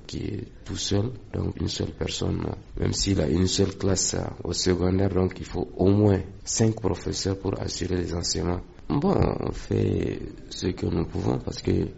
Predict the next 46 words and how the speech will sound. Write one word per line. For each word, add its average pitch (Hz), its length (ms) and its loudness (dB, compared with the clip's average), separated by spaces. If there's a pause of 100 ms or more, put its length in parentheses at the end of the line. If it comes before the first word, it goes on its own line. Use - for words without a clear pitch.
(140)
le 90 100 4
problème 110 440 6
avec, 92 380 4
euh, 87 280 4
le 80 120 -2
secondaire, 85 520 -2
c'est - 200 -6
que - 120 -4 (380)
les 87 160 2
recrutements 92 640 2
se 85 160 -6
font 92 320 0
au 80 40 0
niveau 85 280 0
de 82 100 -2
la 80 140 2
région. 80 320 0 (100)
C'est 90 220 0
la 90 100 4
région 92 320 4
qui 90 140 -2
met 90 160 4
à 85 80 2
la 82 120 -2
disposition 85 840 -2 (300)
des 82 220 2
directions 87 520 0
départementales 85 840 0
les 85 120 -2
professeurs. - 480 -4 (160)
Et - 100 0
quelquefois, 98 960 6
quand 101 160 4
on 90 240 6
dit 90 180 0
à 98 200 0
quelqu'un 90 400 0
de 87 80 2
venir 85 320 0
à 78 100 2
Filengue, 92 920 0 (320)
souvent 95 420 4
à - 180 2
partir - 380 2
de 87 120 0
Niamey 87 420 4